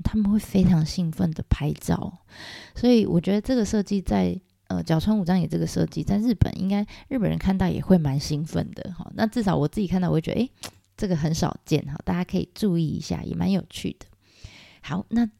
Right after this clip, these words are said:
目前为止这个是二楼的开放空间，下一次呢，我们就会带大家到四楼去看看大家最想看的那个本棚剧场。我们这次先讲到这里啦，ではまたね。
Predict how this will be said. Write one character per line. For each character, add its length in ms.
目 260
前 240
为 160
止 180
这 140
个 140
是 260
二 160
楼 320
的 340
开 180
放 200
空 240
间， 260
下 180
一 60
次 160
呢， 160
我 80
们 100
就 100
会 120
带 180
大 220
家 80
到 200
四 320
楼 160
去 160
看 220
看 240
大 220
家 100
最 160
想 240
看 220
的 100
那 140
个 240
本 180
棚 220
剧 180
场。 200
我 100
们 80
这 140
次 100
先 220
讲 120
到 140
这 120
里 120
啦， 220
で 120
は 220
ま 160
た 160
ね。 320